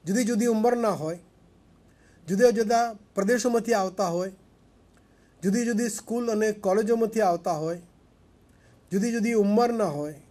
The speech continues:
કેટલાક બિન-, પરભાષી હોય. એ બધાનો આંકડો ફા-, માત્ર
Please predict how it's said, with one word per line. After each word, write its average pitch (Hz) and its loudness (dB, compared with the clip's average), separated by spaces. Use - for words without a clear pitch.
કેટલાક 226 0
બિન-, 180 -2
પરભાષી 202 0
હોય. 147 0
એ 220 2
બધાનો 247 4
આંકડો 247 0
ફા-, 208 -2
માત્ર 220 -4